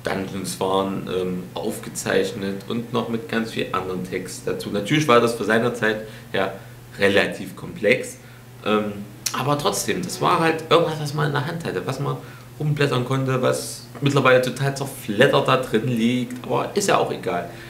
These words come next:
Oder anderes Beispiel, Harvest Moon, Back to Nature.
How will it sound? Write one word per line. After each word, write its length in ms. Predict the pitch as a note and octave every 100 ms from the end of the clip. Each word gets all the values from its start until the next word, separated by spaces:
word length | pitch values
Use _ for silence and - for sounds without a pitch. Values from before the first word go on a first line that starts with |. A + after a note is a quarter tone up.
| - - -
Oder 240 | C3 C#3+ C3+
anderes 260 | E3 D3
Beispiel, 360 | C#3+ C#3 C#3 C3+
Harvest 320 | D3 C#3+ -
Moon, 240 | D3+ A#2+ -
Back 180 | - -
to 80 | B2
Nature. 400 | B2+ B2+ -